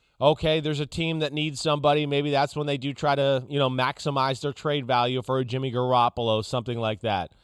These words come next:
But, yeah, if that doesn't happen, and as of right now, there's not really gonna be any suitors out there for Jimmy G unless something happens,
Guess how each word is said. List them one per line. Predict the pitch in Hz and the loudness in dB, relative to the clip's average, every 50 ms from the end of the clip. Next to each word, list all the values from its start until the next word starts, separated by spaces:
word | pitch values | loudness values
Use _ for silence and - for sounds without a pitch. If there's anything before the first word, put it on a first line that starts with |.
| _ _ _ - | _ _ _ 2
But, | 120 123 117 120 | 2 2 4 4
yeah, | 135 135 113 | 4 2 4
if | 117 120 107 | 2 2 2
that | 143 160 170 - - | 4 2 2 4 4
doesn't | 170 202 214 180 147 120 | 4 4 4 2 0 0
happen, | 113 117 117 110 - - 117 117 131 - _ _ _ _ _ _ - | 0 2 2 0 0 -2 -4 -4 -6 -8 _ _ _ _ _ _ -4
and | - 127 131 | -2 0 2
as | 127 143 170 165 151 | 2 2 2 2 0
of | 143 131 | 0 4
right | 147 160 147 139 135 | 4 4 4 4 4
now, | 139 151 180 165 143 | 2 2 2 2 2
there's | 135 143 175 185 151 | 2 2 0 0 2
not | 180 - 185 - 147 | 2 2 2 2 2
really | 151 165 160 151 139 | 2 4 4 4 2
gonna | 131 139 139 | 0 0 0
be | 123 127 135 | 0 0 0
any | 131 127 123 | 0 0 -2
suitors | 110 - - - 147 139 120 127 123 107 | -4 -4 -2 0 2 2 2 2 0 2
out | 127 120 113 110 - | 2 0 0 0 0
there | 123 120 107 | -2 -4 -2
for | - 120 117 | -2 -4 -6
Jimmy | 113 - 123 117 117 117 104 | -4 -2 -4 -2 -2 -4 -4
G | 90 101 113 110 113 131 131 _ _ _ - - | -4 -4 -2 -2 -2 -4 -6 _ _ _ -10 -6
unless | 127 127 127 127 113 - | -6 -2 0 0 -2 0
something | - 151 135 110 123 123 110 | 0 -2 -2 -2 -2 -6 -4
happens, | 110 139 180 202 - - 123 113 107 120 117 - - | 0 2 2 2 2 0 -2 -4 -4 -6 -8 -14 -18